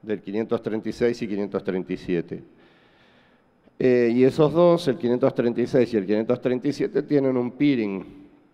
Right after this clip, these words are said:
Y, y, y cada uno anuncia sus propias rutas. El, el sesenta y cinco quinientos treinta y seis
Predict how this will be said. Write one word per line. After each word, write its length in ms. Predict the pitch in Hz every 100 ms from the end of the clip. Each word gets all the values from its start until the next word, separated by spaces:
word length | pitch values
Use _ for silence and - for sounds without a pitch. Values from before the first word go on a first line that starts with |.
| _ _ _ _ _ _ 123
Y, 560 | 113 104 98 98 101
y, 60 | 98 98 -
y 120 | 98
cada 320 | - 117 131
uno 460 | 135 139 147 151 -
anuncia 480 | 120 123 127 143 143
sus 160 | 123
propias 400 | - 117 113 110
rutas. 460 | 139 143 - 95 104
El, 200 | 95 98
el 220 | 98 98 98
sesenta 320 | 98 107 98
y 40 |
cinco 200 | 120 123
quinientos 340 | 120 120 123 123
treinta 260 | 117 113
y 40 | 117
seis 440 | 147 147 170 170